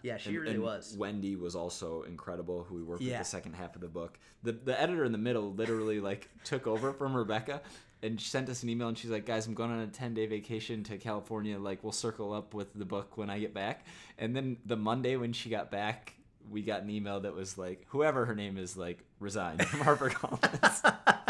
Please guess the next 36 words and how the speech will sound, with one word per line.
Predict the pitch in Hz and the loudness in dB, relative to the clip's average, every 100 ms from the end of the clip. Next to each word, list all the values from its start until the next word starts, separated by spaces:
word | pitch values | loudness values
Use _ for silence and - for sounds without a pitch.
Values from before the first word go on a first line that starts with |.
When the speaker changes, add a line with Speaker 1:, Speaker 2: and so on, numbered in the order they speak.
| - - 233 | 0 -2 10
Speaker 1:
Like, | 190 | 10
she | - 208 | 10 6
definitely | 185 220 202 202 | 8 10 12 10
Speaker 2:
Yeah. | 175 | 10
Speaker 1:
knew | 180 180 165 | 12 12 12
that | 220 - | 12 12
she | 175 | 6
was | 165 | 8
gonna | 170 156 | 8 6
quit. | 120 147 147 131 | 4 6 8 8
<laughs> | 185 - | 4 8
Speaker 2:
Oh, | 262 190 180 | 12 12 12
yeah, | 226 | 12
yeah, | 170 | 12
yeah, | 143 135 | 12 8
before | 139 180 160 | 4 4 6
the | 151 | 6
vacation? | 143 165 175 156 | 4 4 6 6
Speaker 1:
Yeah, | 156 127 | 6 6
yeah. | 127 | 4
Speaker 2:
Hundred | - 120 | 4 2
percent. | 127 - 117 92 85 - - | -2 0 0 0 -12 -14 2
But | 156 | 4
it | 151 | 8
wasn't | 170 156 139 | 6 4 0
like | 139 131 | 0 0
she | 156 | 0
was | 127 | 0
working | 107 127 123 113 | 2 2 2 -2
with | 101 92 | -2 -6
us, | 90 - | -8 -6
and | 92 | -8
then | |
she's | 87 80 | -8 -10
like, | 80 85 | -10 -8
"I'm | 78 | -8